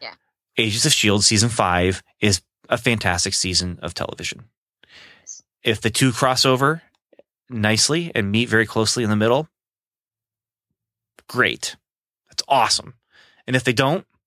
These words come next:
Speaker 2: great. We're getting two awesome things.
Speaker 1: Okay.
Speaker 2: Yeah.
Speaker 1: Well, I'm just wondering what if that ship that we saw in the show, in the flashbacks in the past couple episodes,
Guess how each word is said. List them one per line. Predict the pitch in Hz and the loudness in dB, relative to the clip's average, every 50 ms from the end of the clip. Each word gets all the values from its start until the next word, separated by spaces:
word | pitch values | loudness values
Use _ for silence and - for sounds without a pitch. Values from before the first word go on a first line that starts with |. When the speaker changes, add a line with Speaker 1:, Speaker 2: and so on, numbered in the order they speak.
| _ _ _ _ _ _ _ _ _ _ _ _ _ _ _ | _ _ _ _ _ _ _ _ _ _ _ _ _ _ _
Speaker 2:
great. | - 240 254 - 151 - _ | 0 0 0 0 -2 -6 _
We're | - 143 | -12 -8
getting | 143 165 - 156 | -6 -6 -6 -6
two | - - - - 160 151 - | -2 0 2 2 2 2 2
awesome | 123 123 123 127 - 156 151 | 2 2 2 2 0 -4 -6
things. | - - - - - - - - _ _ _ _ _ _ _ _ _ _ _ _ _ _ _ _ | -8 -8 -8 -8 -10 -14 -16 -16 _ _ _ _ _ _ _ _ _ _ _ _ _ _ _ _
Speaker 1:
Okay. | 349 381 392 - 381 370 _ _ _ _ _ _ _ - | -18 -16 -16 -16 -16 -18 _ _ _ _ _ _ _ -14
Speaker 2:
Yeah. | - 226 - _ _ _ _ - - - - _ _ _ _ _ _ _ - | -14 -14 -14 _ _ _ _ -20 -20 -20 -20 _ _ _ _ _ _ _ 0
Speaker 1:
Well, | 294 302 277 - | 0 2 2 2
I'm | - 277 311 302 | 2 2 2 0
just | 277 311 - - - - | -2 -6 -6 -6 -4 -2
wondering | 269 269 262 240 262 254 247 226 208 180 180 | 0 0 0 2 0 0 0 -2 -4 -4 -2
what | 196 214 220 220 - | 0 2 2 2 0
if | - 196 190 196 - _ _ | -2 -2 -2 -2 -6 _ _
that | 180 180 185 175 - - - | -4 -2 -2 -2 -2 -4 -6
ship | - - - - - 262 254 - - | -6 -4 -4 -2 0 0 -2 -2 -2
that | - - 113 | -4 -2 -2
we | 185 | -4
saw | 214 - - - - 185 185 190 - | -8 -8 -4 -2 0 2 4 2 2
in | - - 247 247 | 2 0 2 2
the | 254 269 | 2 2
show, | - - - 262 220 208 185 175 170 156 170 208 - _ _ _ _ _ _ _ _ - | 0 0 2 2 2 2 2 2 0 -2 -4 -8 -14 _ _ _ _ _ _ _ _ -4
in | 208 214 220 | -2 0 2
the | 196 214 208 190 196 | 4 4 2 2 -2
flashbacks | - _ - - 240 240 233 233 240 - - - 220 214 - - - - | -6 _ -6 -2 0 2 2 2 0 -2 -2 0 0 0 0 -2 -6 -12
in | - - 208 | -12 -10 -10
the | 202 | -12
past | 196 - - 208 214 220 - - | -10 -6 -4 -2 -2 -2 -6 -10
couple | - 247 226 - 302 | -12 -10 -6 -4 -2
episodes, | 277 269 269 247 226 - - 196 175 165 160 170 170 - - | -2 -2 -4 -6 -8 -6 -4 -4 -4 -4 -6 -8 -10 -10 -10